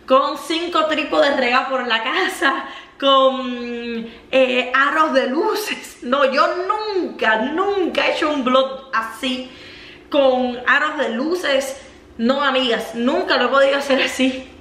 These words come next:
porque yo tengo que vivir, porque imagínense, no sé, no sé, o como un gran hermano poner las cámaras por, por las esquinas.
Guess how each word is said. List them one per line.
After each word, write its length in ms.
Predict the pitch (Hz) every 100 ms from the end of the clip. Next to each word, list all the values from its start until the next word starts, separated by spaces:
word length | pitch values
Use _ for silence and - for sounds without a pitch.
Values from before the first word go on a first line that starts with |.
| - - -
porque 320 | 247 247 254 - - - - -
yo 240 | - 233 269
tengo 240 | 311 359
que 280 | - 247 233
vivir, 720 | 302 302 285 427 494 - 370 - - - -
porque 160 | 254 247
imagínense, 640 | 247 247 254 247 240 233 - - - - -
no 180 | 220 262
sé, 200 | 269 208
no 120 | 214
sé, 180 | 226 233 - -
o 120 | 233 240
como 180 | 240
un 80 | 277
gran 180 | 311 320 330
hermano 320 | 285 311 330
poner 180 | 269 247
las 140 | 294 302
cámaras 360 | - 302 320 320
por, 220 | 285 254
por 180 | 240 240
las 260 | 226 233 226
esquinas. 360 | 294 302 302